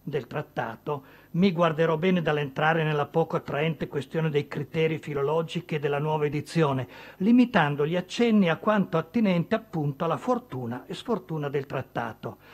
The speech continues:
e osservando intanto che se compito di un'edizione critica è quello di offrire un testo, per dirla con Armando Balduino, che,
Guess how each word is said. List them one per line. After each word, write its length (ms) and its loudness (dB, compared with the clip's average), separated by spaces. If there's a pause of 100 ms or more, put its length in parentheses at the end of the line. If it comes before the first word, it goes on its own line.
(120)
e 120 0
osservando 680 2
intanto 760 0 (540)
che 120 0
se 180 0
compito 720 2 (160)
di 180 -2
un'edizione 600 2
critica 640 -6 (220)
è 140 -2
quello 280 0
di 140 0
offrire 380 2
un 180 0
testo, 460 -2
per 240 -6
dirla 320 -2
con 180 -2
Armando 460 -2
Balduino, 640 -2 (300)
che, 380 0